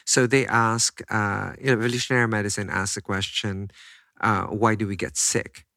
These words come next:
Right? And, um, because the assumption in illness medicine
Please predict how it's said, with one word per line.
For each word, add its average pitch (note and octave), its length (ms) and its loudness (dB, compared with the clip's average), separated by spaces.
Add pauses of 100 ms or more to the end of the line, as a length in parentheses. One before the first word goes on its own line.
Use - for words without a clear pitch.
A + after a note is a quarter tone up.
(240)
Right? A#2+ 240 -8 (520)
And, G2 500 0 (500)
um, F#2+ 560 0
because A2+ 320 0 (100)
the - 140 0
assumption A2+ 640 0
in G2 240 -6
illness A#2 280 0
medicine G2+ 560 -4